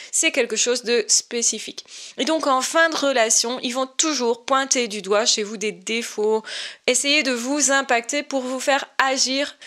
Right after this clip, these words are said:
de façon à revenir dans la relation ou de façon à perdre chaque fois votre pouvoir, votre liberté, votre autonomie et vous empêcher de vous réparer, de faire votre deuil.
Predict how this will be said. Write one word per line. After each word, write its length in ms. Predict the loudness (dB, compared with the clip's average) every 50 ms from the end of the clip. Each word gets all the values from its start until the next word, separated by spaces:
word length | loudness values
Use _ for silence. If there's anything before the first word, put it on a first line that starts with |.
| -12 -6
de 80 | -2 0
façon 260 | 2 2 2 2 2
à 140 | 2 2 2
revenir 360 | 2 0 0 0 0 0 2
dans 140 | 2 2 2
la 100 | 2 2
relation 500 | 2 2 2 2 2 0 0 -2 -4 -4
ou 80 | -4
de 80 | -2 -2
façon 480 | 0 2 2 2 2 0 0 -2 -4 -6 -8 -8 -2
à 100 | 0 0
perdre 280 | 2 2 2 2 0 0
chaque 240 | -2 -2 -2 -2 -2
fois 320 | -2 0 2 2 2 0 -4
votre 520 | -4 -4 -4 -2 0 0 0 0 0 -2 -8
pouvoir, 460 | -12 -8 -4 0 0 0 0 0 -4 -6
votre 320 | -2 0 0 0 0 -4 -6
liberté, 520 | -6 -2 -2 -2 -2 -2 -4 -4 -4 -4 -6 -10 -12 -8
votre 320 | -4 -2 -2 -2 0 -2 -2
autonomie 580 | 0 0 0 0 0 0 -2 -2 -2 -4 -4 -4 -8 -16 -16 -6 0
et 260 | 2 4 4 4 2 0 -6 -14 -20 _ _ -6
vous 260 | -2 0 2 2 2
empêcher 340 | 0 0 0 0 0 0 0
de 100 | -2 -4
vous 200 | -4 -2 -4 -2
réparer, 520 | 0 0 0 0 2 0 0 2 0 0
de 120 | 0 -2
faire 300 | -2 2 2 2 2 0 -4
votre 380 | -6 -4 -2 -2 -2 -4 -6 -6
deuil. 260 | -4 -4 -4 -4 -6